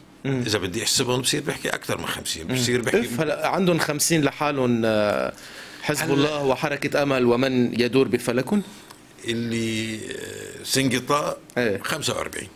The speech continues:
Speaker 1: خمسة وأربعين.
Speaker 2: خمسة وأربعين، بس
Speaker 1: مم.
Speaker 2: كمان بالآخر أي شخصية بده، آه، يخوض معركة انتخابية رئاسية أكيد عنده ثلاثة أربعة.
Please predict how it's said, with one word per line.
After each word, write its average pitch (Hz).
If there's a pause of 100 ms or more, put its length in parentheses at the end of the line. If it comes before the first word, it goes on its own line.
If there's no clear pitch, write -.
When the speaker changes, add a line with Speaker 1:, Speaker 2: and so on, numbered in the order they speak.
(140)
Speaker 1:
خمسة 135
وأربعين. 92
Speaker 2:
خمسة 107
وأربعين، 82
بس 95
Speaker 1:
مم. 101 (120)
Speaker 2:
كمان 123
بالآخر 90 (260)
أي 147
شخصية 80 (560)
بده، 104 (140)
آه، 98
يخوض 98
معركة 107
انتخابية 92
رئاسية 85 (380)
أكيد 123
عنده 87
ثلاثة -
أربعة. -